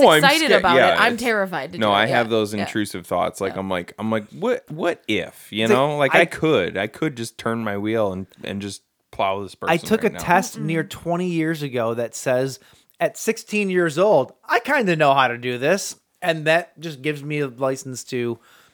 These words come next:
Speaker 3: essentially run somebody off the road.
Speaker 1: I mean, that's
Speaker 3: That's
Speaker 1: not
Speaker 3: it.
Speaker 1: the, that's not the only place you have intrusive thoughts, though, right?
Speaker 3: Well, no.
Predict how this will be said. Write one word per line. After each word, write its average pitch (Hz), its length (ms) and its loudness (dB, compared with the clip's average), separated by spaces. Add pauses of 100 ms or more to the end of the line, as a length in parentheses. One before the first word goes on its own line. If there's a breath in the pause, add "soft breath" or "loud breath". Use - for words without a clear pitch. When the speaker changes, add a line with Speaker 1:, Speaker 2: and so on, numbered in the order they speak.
(160 soft breath)
Speaker 3:
essentially 139 440 -4
run 131 200 0
somebody 123 300 -4
off 110 140 -2
the 107 80 -14
road. 101 260 -10 (200)
Speaker 1:
I - 100 -8
mean, 160 180 -2
that's 170 160 4
Speaker 3:
That's 180 160 4
Speaker 1:
not 165 100 4
Speaker 3:
it. 156 120 0
Speaker 1:
the, - 80 -18
that's 143 140 -2
not 156 160 0
the 147 160 -2
only 110 280 0
place 98 320 -4
you 101 80 -2
have 95 100 -4
intrusive 95 480 -10
thoughts, 101 300 -4
though, 90 120 -6
right? 90 340 -6
Speaker 3:
Well, 180 160 -2
no. 220 260 -6